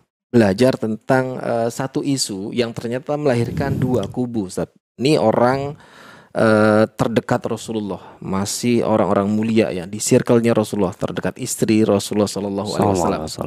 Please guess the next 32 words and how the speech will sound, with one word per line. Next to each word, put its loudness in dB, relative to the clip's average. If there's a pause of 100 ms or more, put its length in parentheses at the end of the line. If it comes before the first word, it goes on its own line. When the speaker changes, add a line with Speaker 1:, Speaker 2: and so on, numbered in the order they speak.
(140)
Speaker 2:
Wasallam. -18
Speaker 1:
Pertama, -4
ini -2
juga -2
berangkat -4
dari -4
komentar, -6
ya, -4
kalau -6
dulu -4
kita 2
pernah -2
membahas 0
istri-istri 0
Rasulullah 0
yang 2
disebut 0
sebagai 0
janda-janda 0
tua -2
itu, -2
dan 2
kita -4
sudah 2
bahas 0
ternyata 0
itu 2
lemah. 2 (400)
Kemudian 4
ada -2
komentar -4
yang -4